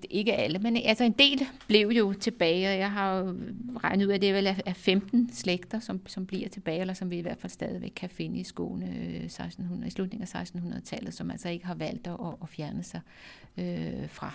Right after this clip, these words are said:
landet, og som jo i, i dag anses som skånske slægter, og, og det er jo altså Krabbe og Bille og, og Gersdorff, og, og, og altså en del også kendte danske navne, som fortsætter, øh, og, og bliver her og, og udvikler, kan man sige, den, den skånske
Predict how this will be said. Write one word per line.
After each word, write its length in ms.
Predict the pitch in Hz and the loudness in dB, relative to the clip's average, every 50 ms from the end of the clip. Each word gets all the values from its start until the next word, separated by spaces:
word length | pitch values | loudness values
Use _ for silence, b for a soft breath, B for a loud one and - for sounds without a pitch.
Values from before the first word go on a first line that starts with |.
| - - | -10 -6
landet, 300 | - 160 - 151 180 175 | -4 -2 -2 0 0 0
og 80 | 170 175 | 0 0
som 200 | - 185 180 180 | 0 2 2 2
jo 160 | 175 175 180 | 2 2 2
i, 60 | 180 | 0
i 160 | 180 - 185 | 0 0 -2
dag 540 | 175 - 165 160 - - 233 - 202 - - | 0 2 2 2 2 0 0 -2 -2 -2 -2
anses 460 | 175 165 165 165 - - - - 165 | -2 -4 -4 -4 -6 -6 -4 -4 -4
som 180 | - - 165 165 | -6 -8 -8 -8
skånske 460 | - - - - - 156 - - - - | -6 -4 -4 -4 -4 -6 -6 -8 -10 -10
slægter, 420 | - - - - - - - 175 | -8 -8 -8 -8 -8 -8 -8 -6
og, 100 | 165 165 - - B B B B B B B B - | -6 -8 -10 -14 B B B B B B B B -14
og 80 | - - | -4 0
det 80 | 180 | 2
er 40 | 214 | 4
jo 60 | 220 | 4
altså 220 | 180 160 - - 151 - - - | 2 0 -2 -6 -8 -8 -10 -10
Krabbe 400 | - - - - - 170 180 175 | -6 -4 -2 -2 -2 -2 -4 -4
og 180 | - 147 147 | -4 -6 -8
Bille 500 | 147 - 165 151 151 151 165 170 165 165 - | -6 -6 -4 -4 -4 -4 -4 -4 -6 -6 -8
og, 280 | - 143 - - 156 151 B B B B B B B B B B B B - | -8 -8 -8 -8 -10 -12 B B B B B B B B B B B B -16
og 320 | - - 151 151 147 147 - _ | -12 -12 -10 -10 -12 -14 -10 _
Gersdorff, 640 | - - - - - - - - 170 165 - - - | -8 -8 -8 -10 -12 -12 -12 -12 -12 -14 -14 -14 -14
og, 120 | - - | -12 -12
og, 100 | - 170 - - | -12 -12 -12 -12
og 160 | 170 170 165 160 175 | -12 -12 -10 -10 -12
altså 160 | 175 - 185 | -10 -8 -6
en 40 | 175 | -4
del 240 | 165 175 - - 180 | -4 -2 -2 -2 -4
også 220 | 170 175 - 180 - | -6 -6 -8 -12 -10
kendte 260 | - 180 - - 180 | -10 -10 -10 -10 -10
danske 380 | - 180 175 175 - - - 180 | -8 -8 -8 -8 -8 -8 -8 -8
navne, 340 | 175 170 - - 180 185 | -8 -8 -6 -6 -6 -6
som 180 | 175 - 185 175 | -4 -4 -4 -2
fortsætter, 420 | - 175 170 180 - 190 185 185 180 - - - - - - | 0 0 0 0 0 -2 -4 -4 -6 -10 -14 -20 -16 -8 -4
øh, 400 | 180 170 170 170 170 165 165 160 - | -4 -2 -2 -2 -2 -2 -2 -2 -4
og, 120 | - - - - | -4 0 2 2
og 80 | 170 - | 2 2
bliver 200 | 185 196 156 180 | 2 2 2 2
her 200 | 170 165 156 - - | 2 2 0 2 2
og, 200 | - 156 - - | 0 0 2 0
og 200 | 180 175 - - | 0 0 2 2
udvikler, 540 | 196 190 208 214 202 175 156 - - 165 165 | 4 4 6 6 6 4 2 2 -2 -4 -4
kan 180 | - - 165 | -2 -4 -4
man 80 | 156 160 | -4 -4
sige, 160 | - 170 156 | -4 -6 -4
den, 140 | - 165 147 | -4 -4 -4
den 200 | - - 160 156 | -2 -2 -4 -4
skånske 500 | - - 170 156 - 175 - - 180 | -2 0 0 0 0 -2 -4 -6 -6